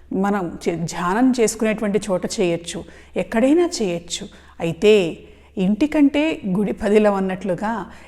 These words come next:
మన ఇంట్లో మనం చేసుకునేటువంటి సాధన కంటే సాక్షాత్ అమ్మవారు వెలిసి ఉన్నటువంటి చోట నిత్య పూజలు, నిత్య నైవేద్యాలు, వేలాది మంది భక్తుల ప్రార్థనలు స్వీకరించి వాటిని సఫలీకృతం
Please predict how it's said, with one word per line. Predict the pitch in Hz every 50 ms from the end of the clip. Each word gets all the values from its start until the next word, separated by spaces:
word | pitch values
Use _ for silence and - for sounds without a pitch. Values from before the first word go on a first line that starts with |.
| - - -
మన | 214 208 214
ఇంట్లో | 220 202 196 208 233 220 - 320 339
మనం | 349 330 285 247 240
చేసుకునేటువంటి | 226 233 214 196 196 - - - 233 247 254 240 247 247 240 214 220 214
సాధన | - - 196 170 160 - 185 202 202
కంటే | 196 214 185 170 165 - 202 202 180 160 - - - - - -
సాక్షాత్ | - - 196 170 180 - - - - 311 330 320 - - -
అమ్మవారు | 185 202 185 196 220 240 269 285 311 320 277
వెలిసి | 220 185 190 190 196 202 - 302 277
ఉన్నటువంటి | 262 240 247 240 233 233 - 214 196 214 - -
చోట | 185 170 170 180 180 165 - - - - - - - 208
నిత్య | 202 - - - - 302
పూజలు, | 302 - 294 294 294 285 294 302 294 311 320 294 247 240
నిత్య | 202 202 196 - - 262 277
నైవేద్యాలు, | 233 202 196 190 190 240 254 254 254 254 262 262 269 262 277 285 262 - - - - - -
వేలాది | 185 185 185 190 214 240 262 285 285 320
మంది | 302 311 294 294 294
భక్తుల | 220 185 - 202 170 - - - 285 285 269
ప్రార్థనలు | - - 202 180 175 180 190 185 185 220 262 269 269 285 277 254 220
స్వీకరించి | - - - 196 196 196 254 247 254 262 254 247 - 277 277 277 294 285 -
వాటిని | 196 175 175 175 185 180 - 240 247 240
సఫలీకృతం | - - 220 185 - 214 240 285 - 320 294 - 311 302 285